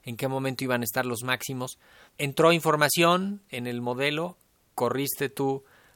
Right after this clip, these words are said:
los datos, y algo que parecería de pronto tan sencillo como decirles, "Oigan, no van a necesitar doscientas cincuenta camas más,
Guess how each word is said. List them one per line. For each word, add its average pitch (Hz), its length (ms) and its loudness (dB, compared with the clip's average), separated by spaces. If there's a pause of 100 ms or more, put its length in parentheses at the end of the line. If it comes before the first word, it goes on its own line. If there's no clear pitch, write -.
los 113 280 0
datos, 143 540 4 (420)
y 139 640 0
algo 175 360 4 (180)
que - 120 0
parecería 139 540 4
de 185 120 6
pronto 180 380 0
tan 127 260 0
sencillo 123 880 -2
como 120 280 -2
decirles, 139 800 -2 (160)
"Oigan, 135 440 0 (500)
no 147 160 0
van 175 140 4
a 147 80 0
necesitar 123 600 0
doscientas 135 540 -2
cincuenta 123 500 -4
camas 127 360 -2
más, 151 320 -6